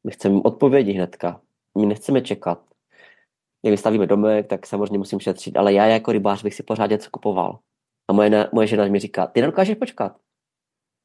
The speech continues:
A já říkám: "No a teďka je to té slev-, teďka je to té slevě. Chápeš? Ono to už nebude pak té slevě. Já už tak nekoupím, on to zase zdraží."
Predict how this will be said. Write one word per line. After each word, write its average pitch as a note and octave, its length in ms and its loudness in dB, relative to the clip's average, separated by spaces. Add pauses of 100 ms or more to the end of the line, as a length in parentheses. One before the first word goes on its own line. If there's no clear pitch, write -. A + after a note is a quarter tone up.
(300)
A - 40 0
já A#2 60 4
říkám: C3 240 2
"No C#3 80 6
a C3 60 4
teďka E3+ 300 0
je F3+ 40 2
to G3 120 2
té G3+ 120 0
slev-, G#3+ 360 0
teďka F#3 220 -2
je G#3+ 40 0
to G3+ 120 0
té G#3+ 180 -2
slevě. G#3 420 -2 (460)
Chápeš? C3 420 -4
Ono D#3+ 140 2
to E3 140 0
už D3+ 160 -2
nebude F3+ 320 2
pak E3 160 -6
té C3 100 -4
slevě. G#2 320 -6 (200)
Já - 60 0
už - 60 -4
tak D#3+ 160 0
nekoupím, A3 440 2
on - 80 4
to D3 60 4
zase E3 180 4
zdraží." F#3 480 0